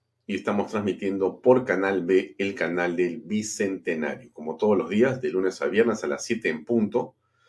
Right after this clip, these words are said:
usted puede vernos por las redes sociales de Alfonso Valle Herrera,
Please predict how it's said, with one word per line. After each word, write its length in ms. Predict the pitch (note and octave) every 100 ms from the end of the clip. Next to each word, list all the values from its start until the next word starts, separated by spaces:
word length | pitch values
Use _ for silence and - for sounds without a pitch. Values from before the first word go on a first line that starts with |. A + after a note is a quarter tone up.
| _ _ _ _
usted 340 | - - A#2 G#2+
puede 180 | G#2+ G2+
vernos 360 | G2 G2 F#2+
por 140 | - D#2+
las 140 | -
redes 220 | F#2 F#2
sociales 840 | - F2+ B2+ F#2 E2+ - - - _ _ _ _ -
de 160 | D#2+
Alfonso 480 | D2+ D2 G#2 G2+ G2+
Valle 240 | E2+ F2 F#2+
Herrera, 520 | G#2 F#2 D#2+ G2+